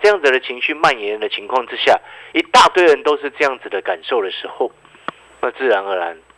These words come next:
哦，股价有时候就会不分青红皂白的乱杀了，就会变成这个样子。但是你现在回过头来，过去两个多礼拜，哦，我们一步一步的带各位，哎，公开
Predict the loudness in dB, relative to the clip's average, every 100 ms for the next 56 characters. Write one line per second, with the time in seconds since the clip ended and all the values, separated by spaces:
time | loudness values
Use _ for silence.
0 | -10 -8 -8 -8 -8 0 2 4 2 -4
1 | -4 0 0 0 -4 -6 -6 -8 -6 -8
2 | -2 0 0 -2 -2 -4 -4 -10 -10 -10
3 | -14 -20 -16 -14 -16 -18 -20 -20 -20 -8
4 | 2 4 4 4 0 0 -4 -6 -6 -10
5 | -12 -20 -20 _ -20 -14 -2 0 0 -2
6 | -2 -2 -4 -18 -16 -10 -2 0 0 -2
7 | -2 -2 -2 -12 -12 -14 -20 _ -20 -18
8 | -18 -8 -2 -2 0 0 -2 -4 -2 0
9 | 0 -6 -6 -6 -8 _ _ _ -4 -2
10 | -2 -6 -8 -6 -2 -2 -4 -6 -4 -6
11 | -6 _ 0 0 2 0 0 -2 -4 _
12 | -8 -6 -4 -4 -4 -4 0 0